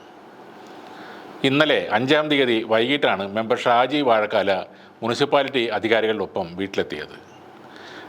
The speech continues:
രാജേഷിന്റെ പിതാവിനെ കണ്ടതോടെ ഷാജി ചീത്ത വിളിക്കുകയായിരുന്നു. ഹൈക്കോടതിയിൽ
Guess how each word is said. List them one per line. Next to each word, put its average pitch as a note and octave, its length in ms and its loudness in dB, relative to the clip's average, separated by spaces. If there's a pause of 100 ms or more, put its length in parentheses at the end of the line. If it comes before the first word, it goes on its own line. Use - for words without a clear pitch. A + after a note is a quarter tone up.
(100)
രാജേഷിന്റെ F3+ 520 2
പിതാവിനെ E3+ 500 2
കണ്ടതോടെ C3+ 600 2
ഷാജി C3 400 0
ചീത്ത C3 320 -4
വിളിക്കുകയായിരുന്നു. F#2 680 -4 (880)
ഹൈക്കോടതിയിൽ E3+ 500 2